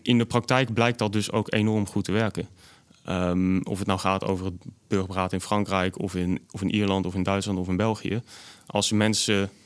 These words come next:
burgers, want dat zijn het, eh, selecteert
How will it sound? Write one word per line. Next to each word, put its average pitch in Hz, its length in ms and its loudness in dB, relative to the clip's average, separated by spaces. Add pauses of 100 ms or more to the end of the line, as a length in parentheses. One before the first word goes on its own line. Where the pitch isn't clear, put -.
(240)
burgers, 113 580 0
want - 120 -6
dat - 120 -4
zijn 92 200 -4
het, 127 120 -8 (480)
eh, 98 320 4
selecteert 107 920 2